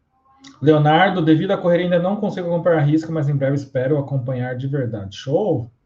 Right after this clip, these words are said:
Tranquilo. Assiste as nossas aulas gravadas aí, Leonardo, enquanto isso.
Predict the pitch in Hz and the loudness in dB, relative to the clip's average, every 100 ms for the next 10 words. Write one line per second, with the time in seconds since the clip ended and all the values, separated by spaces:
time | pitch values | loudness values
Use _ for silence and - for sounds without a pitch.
0 | _ - 117 143 - 156 160 117 117 _ | _ -14 -8 -8 -4 -2 -2 -4 -10 _
1 | _ _ _ _ _ _ _ _ _ _ | _ _ _ _ _ _ _ _ _ _
2 | _ _ _ _ _ - 113 - 143 - | _ _ _ _ _ -14 -10 -4 -4 -2
3 | 156 160 139 151 139 139 135 143 131 131 | 2 4 4 0 0 0 2 2 0 0
4 | 123 104 107 113 104 90 92 98 110 104 | -2 -2 -2 -4 -6 -8 -8 -6 -6 -6
5 | 98 92 95 92 87 85 92 - 98 101 | -8 -12 -16 -14 -16 -18 -18 -12 -12 -10
6 | 104 104 - - | -10 -12 -16 -20